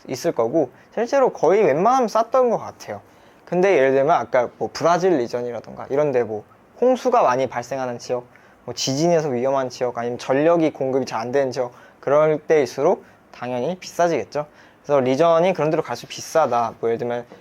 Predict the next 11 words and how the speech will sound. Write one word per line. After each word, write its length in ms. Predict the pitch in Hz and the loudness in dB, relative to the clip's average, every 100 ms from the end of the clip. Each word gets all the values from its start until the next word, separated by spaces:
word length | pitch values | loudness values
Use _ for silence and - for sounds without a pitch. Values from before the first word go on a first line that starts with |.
| - _ _ _ | -20 _ _ _
세금 400 | - 202 214 214 | -4 0 2 4
문제도 340 | 175 131 170 | 2 0 0
있을 160 | 156 - | -2 -2
테고, 320 | 123 139 165 - | -2 0 -2 -2
cost 240 | 208 - | -4 0
of 60 | 165 | -2
maintenance, 500 | 117 117 143 120 104 | -2 -4 -6 -6 -8
아까 180 | - 117 | -6 -6
말했던 420 | 110 98 143 147 | -6 -6 -6 -6
전력 480 | - 123 135 143 - | -4 0 0 0 -2
요금이라던가, 840 | 107 123 123 110 104 104 131 175 | -6 -4 -4 -6 -8 -4 -2 -2